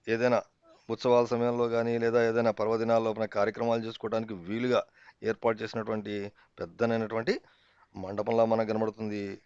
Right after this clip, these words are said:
బయటే పెద్దనైనటువంటి రావి చెట్టు, ఈ ఆలయం యొక్క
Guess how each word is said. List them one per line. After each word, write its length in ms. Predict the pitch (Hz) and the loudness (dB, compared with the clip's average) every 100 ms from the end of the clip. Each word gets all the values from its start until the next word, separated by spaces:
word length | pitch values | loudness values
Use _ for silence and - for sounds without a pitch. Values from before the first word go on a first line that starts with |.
| _ _ _ _ _ _ - | _ _ _ _ _ _ -2
బయటే 420 | 110 139 165 113 - | 2 4 2 0 -4
పెద్దనైనటువంటి 1120 | 113 92 110 135 135 131 131 127 123 120 117 - _ - _ _ _ _ _ - - | -6 -4 2 4 4 4 4 2 0 -4 -6 -14 _ -20 _ _ _ _ _ -10 4
రావి 320 | 113 127 143 | 6 6 4
చెట్టు, 220 | 139 85 82 _ _ - _ _ _ | -2 -6 -16 _ _ -20 _ _ _
ఈ 260 | 127 123 90 _ _ _ _ _ _ _ _ _ - _ _ _ | -4 -4 -6 _ _ _ _ _ _ _ _ _ -20 _ _ _
ఆలయం 300 | 101 123 151 | 4 4 4
యొక్క 240 | 151 147 | 2 2